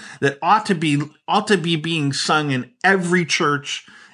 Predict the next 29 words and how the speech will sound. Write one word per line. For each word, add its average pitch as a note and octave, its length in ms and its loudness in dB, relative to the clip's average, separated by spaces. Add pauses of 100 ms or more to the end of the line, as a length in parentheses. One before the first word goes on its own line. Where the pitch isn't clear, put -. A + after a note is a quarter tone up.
(140)
in C3 140 2
the A2 120 4
world. A2+ 480 2
It's G#2 180 -6
so D3 520 2
beautiful, B2 580 0
and G#2+ 200 -2
it G2+ 180 -8
captures B2+ 600 -2
all C3+ 220 4
of A#2+ 100 0
these A#2 240 0
grand B2+ 500 0
moments A#2+ 380 0
in A#2 40 -6
the A#2+ 120 -2
Old A#2+ 180 -2
Testament A#2+ 400 -4 (320)
leading C#3 240 2
up C3 120 -2
to C3+ 80 0
Jesus, C#3 260 -2
but D3 160 0
nobody F#3+ 420 2
knows F3 340 2
it C#3+ 200 0 (240)
because C#3 640 0 (260)
<laughs> - 220 -14
nobody's D#3+ 600 2